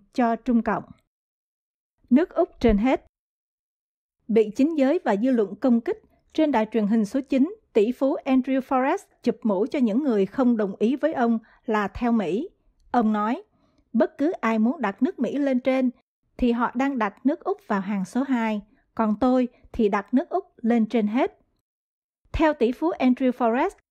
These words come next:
nên hoãn cuộc điều tra cho đến sau cuộc bầu cử Hoa Kỳ vào tháng mười một năm nay. Còn quan điểm của chủ bút Peter Harsher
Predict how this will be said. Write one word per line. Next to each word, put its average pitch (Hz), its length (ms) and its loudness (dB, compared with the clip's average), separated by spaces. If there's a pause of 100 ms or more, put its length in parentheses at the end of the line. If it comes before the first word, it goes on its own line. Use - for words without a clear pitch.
(160)
nên 294 200 2
hoãn 240 260 0
cuộc 233 160 -4
điều 226 160 2
tra 240 280 0
cho 240 140 -4
đến 240 240 2
sau 254 280 -2
cuộc 220 260 -4
bầu 220 140 0
cử 185 200 -2
Hoa 247 200 0
Kỳ 214 260 -2
vào 202 140 -4
tháng 269 180 -8
mười 247 120 0
một 202 220 -2
năm 214 200 0
nay. 214 320 -2 (500)
Còn 240 200 2
quan 294 220 -2
điểm 226 240 0
của 214 180 -2
chủ 220 180 0
bút 320 200 -2 (100)
Peter 262 380 0
Harsher 247 500 -2